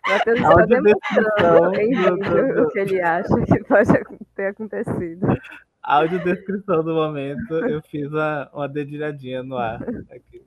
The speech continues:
Speaker 2: com o meu, meu dedo médio.
Speaker 1: Pode ter, é, ó, a gente tá igual ao filme. A gente tá o nível quinta série que o filme propõe.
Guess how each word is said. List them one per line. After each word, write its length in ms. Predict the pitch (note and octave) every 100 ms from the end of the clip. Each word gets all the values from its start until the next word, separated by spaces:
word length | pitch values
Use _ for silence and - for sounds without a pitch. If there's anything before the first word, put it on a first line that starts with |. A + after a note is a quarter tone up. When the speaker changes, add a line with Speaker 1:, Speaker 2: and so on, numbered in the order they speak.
| - -
Speaker 2:
com 140 | B2+
o 40 | B2+ B2+
meu, 420 | B2 B2 A#2+ A#2+ C#3+ _ _ - - C4 - _ _ -
meu 120 | B2+
dedo 280 | C3 C3 C3+
médio. 440 | A#2+ A2 A#2+ - _ _ _ A#3+ - - - - _
Speaker 1:
Pode 280 | - D#4+ C5
ter, 240 | F#4+ F4 A#3+
é, 260 | F#3 G3 G#3+
ó, 80 |
a 160 | A3 B3
gente 200 | A3+ A3
tá 120 | - -
igual 280 | - F#3+
ao 140 | A3+ -
filme. 600 | - - G4 A3+ - - _ _ G4+ G#4 -
A 120 | A3+ A#3+
gente 280 | G3+ A3
tá 120 | G#3+ G3+
o 60 |
nível 380 | A#3+ B3 C#4 C#4
quinta 360 | D4 C4+ A3+ B3+
série 340 | A#3 F#3+ F#3+
que 140 | - A3
o 80 |
filme 380 | A#3 - F#3+ F#3
propõe. 580 | C5+ - - - -